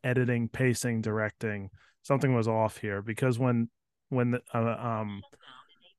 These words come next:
when Grogu comes back with the Starfighter to get Bo-Katan, she thinks obviously that it's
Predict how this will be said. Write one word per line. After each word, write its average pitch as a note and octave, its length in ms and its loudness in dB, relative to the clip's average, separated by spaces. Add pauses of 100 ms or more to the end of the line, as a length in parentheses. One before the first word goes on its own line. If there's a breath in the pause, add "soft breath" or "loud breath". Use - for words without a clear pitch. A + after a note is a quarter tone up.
(320)
when C#3+ 200 6
Grogu D3+ 420 10
comes C#3 240 6
back B2+ 260 4
with A2 100 -2
the - 60 -10
Starfighter G#2 760 0 (300)
to B2 80 0
get A#2+ 240 4
Bo-Katan, G#2 760 -2 (120)
she - 220 4
thinks A#2+ 280 2
obviously G#2 480 0
that F#2+ 140 -2
it's - 400 -6